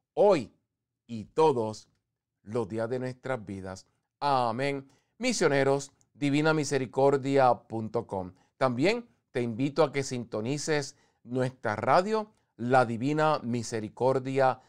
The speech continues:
Radio, cuya aplicación puedes bajar completamente gratis. Por el momento, le pido al Señor para que tengas un día lleno de su gracia,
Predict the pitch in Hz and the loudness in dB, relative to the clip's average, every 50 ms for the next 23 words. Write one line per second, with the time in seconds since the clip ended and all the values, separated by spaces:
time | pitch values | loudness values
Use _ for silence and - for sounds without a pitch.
0 | _ _ _ - 104 104 113 117 113 107 101 98 95 90 - _ _ _ _ - | _ _ _ -10 -4 0 2 2 2 2 0 -6 -8 -10 -12 _ _ _ _ -2
1 | 156 156 147 151 143 - 139 139 - 135 127 - - 151 170 208 247 262 - _ | 0 4 4 4 2 2 -2 -4 -4 -6 -6 -4 -4 0 0 0 0 -2 -8 _
2 | _ _ _ _ _ _ - 131 139 151 160 160 143 131 135 135 120 127 135 147 | _ _ _ _ _ _ 0 2 2 4 2 0 0 2 2 2 4 4 4 4
3 | 165 170 - _ _ _ _ _ - 131 127 123 110 - - 135 143 151 151 151 | 4 2 -2 _ _ _ _ _ -4 -2 -2 -2 -4 -2 2 4 4 4 4 4
4 | - 147 143 139 - - 110 104 113 127 127 127 127 127 _ 127 127 123 120 - | 2 2 2 2 0 -4 -6 -4 -2 -2 -2 -2 -4 -6 _ -2 -2 -2 -4 -6
5 | - 82 101 95 90 87 - - 87 82 - - _ _ _ _ - 131 139 139 | -10 -10 -8 -6 -6 -8 -10 -12 -14 -16 -16 -18 _ _ _ _ 0 4 4 6
6 | 135 135 135 131 151 196 220 208 - 156 120 98 - _ _ _ _ _ _ _ | 6 4 4 4 2 2 0 0 0 -2 -2 -2 -8 _ _ _ _ _ _ _
7 | - 110 113 110 - 113 117 117 135 135 131 - 147 139 135 151 180 190 175 - | -4 -4 -4 -4 -4 -4 0 2 2 2 2 0 0 0 2 4 4 4 4 4
8 | - _ _ _ _ _ _ _ _ 113 113 113 110 - 110 107 - 127 135 147 | -2 _ _ _ _ _ _ _ _ -2 -2 -2 -2 -4 -8 -4 -2 -2 0 0
9 | 139 151 143 131 - 123 117 117 104 123 139 147 151 151 147 139 139 _ _ _ | 0 -2 -2 -2 -4 -6 -6 -4 -2 -2 0 2 4 2 2 0 -2 _ _ _
10 | _ _ _ 90 85 - 135 147 147 139 120 104 90 85 _ _ _ _ _ _ | _ _ _ _ _ 0 2 4 4 2 0 -2 -6 -10 _ _ _ _ _ _
11 | _ 101 131 131 123 - 123 107 95 113 123 127 139 135 - - 110 98 90 85 | _ -2 -2 -2 0 -2 -4 -4 -2 0 2 2 2 0 -2 -6 -6 -8 -8 -10